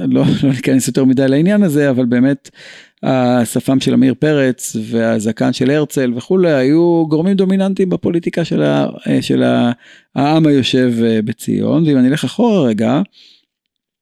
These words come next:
אה, באחד מה-, אה, אחד מהתקופות בהיסטוריה לפחות, אנחנו רואים את, אה,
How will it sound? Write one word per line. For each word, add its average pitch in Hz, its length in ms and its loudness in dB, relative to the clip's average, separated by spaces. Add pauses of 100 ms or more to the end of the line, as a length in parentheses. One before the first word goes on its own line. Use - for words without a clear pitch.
(140)
אה, 123 580 2
באחד 123 440 -2
מה-, 120 720 0 (720)
אה, - 180 -4
אחד 139 200 0
מהתקופות 160 460 0
בהיסטוריה 120 480 0
לפחות, 123 600 -2
אנחנו 117 280 0
רואים 131 480 2
את, - 260 -4
אה, 110 260 0